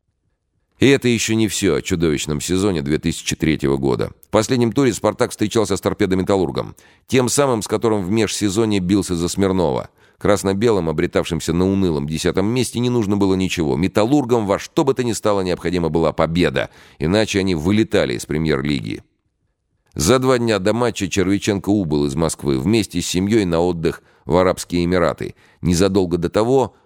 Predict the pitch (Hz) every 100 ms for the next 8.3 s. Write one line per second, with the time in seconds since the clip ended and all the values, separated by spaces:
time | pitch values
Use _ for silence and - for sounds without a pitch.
0 | - 98 113 110 95 90 82 85 85 85
1 | 80 69 67 - 113 123 104 90 123 147
2 | 135 123 110 107 117 107 85 80 82 76
3 | 85 92 90 101 107 120 131 139 131 117
4 | 107 104 98 95 85 110 95 87 90 78
5 | 62 - 69 - 67 65 65 - 90 113
6 | 135 127 92 90 82 82 76 90 101 127
7 | 131 - - - 87 90 82 76 76 85
8 | 76 60 -